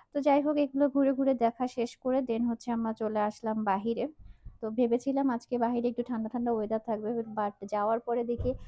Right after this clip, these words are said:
এত পরিমাণে গরম, মানে মেঘলা মেঘলা একটা ওয়েদার ছিল, মনে হচ্ছে যে কোনো সময় বৃষ্টি হবে।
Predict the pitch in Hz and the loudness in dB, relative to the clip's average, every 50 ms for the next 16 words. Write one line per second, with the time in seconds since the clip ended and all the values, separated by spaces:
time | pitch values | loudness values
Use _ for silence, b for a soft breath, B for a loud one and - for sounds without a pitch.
0 | B B B B B - 208 233 - - 247 247 247 - 247 240 247 254 247 247 | B B B B B 0 0 0 2 2 2 0 2 2 2 2 2 2 2 0
1 | 247 247 240 240 233 220 220 226 214 208 220 240 233 214 220 226 233 226 220 233 | 0 0 -2 -2 2 4 4 4 4 4 0 0 -2 -2 -2 -2 -2 -2 -2 0
2 | 233 240 240 240 240 254 254 247 240 - - 262 233 208 208 214 220 214 220 - | 0 0 0 0 -2 -2 -2 -2 -2 -2 -4 -2 -2 -2 0 -2 -2 -4 -4 -6
3 | - 247 247 247 233 214 208 220 233 226 - 262 240 233 220 226 220 233 233 - | -6 -6 -4 -4 -4 -6 -6 -6 -8 -6 -6 -6 -6 -6 -6 -6 -8 -12 -12 -10
4 | 240 233 240 233 220 233 226 - - 247 240 247 233 220 240 339 | -10 -8 -8 -6 -6 -8 -10 -8 -10 -8 -6 -4 -2 -2 -2 -4